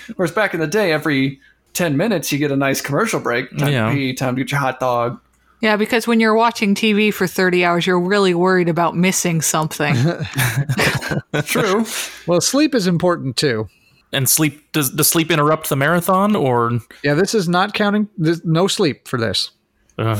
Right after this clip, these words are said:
Speaker 1: Five straight days.
Speaker 4: So that's, what, twenty-four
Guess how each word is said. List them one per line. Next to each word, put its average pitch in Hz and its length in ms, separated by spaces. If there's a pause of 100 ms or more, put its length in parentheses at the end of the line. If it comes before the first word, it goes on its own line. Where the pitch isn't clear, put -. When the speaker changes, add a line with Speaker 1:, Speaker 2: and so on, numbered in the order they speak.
Speaker 1:
Five 208 360
straight 196 400
days. 117 500 (400)
Speaker 4:
So 127 600
that's, - 480
what, 117 300
twenty-four 120 760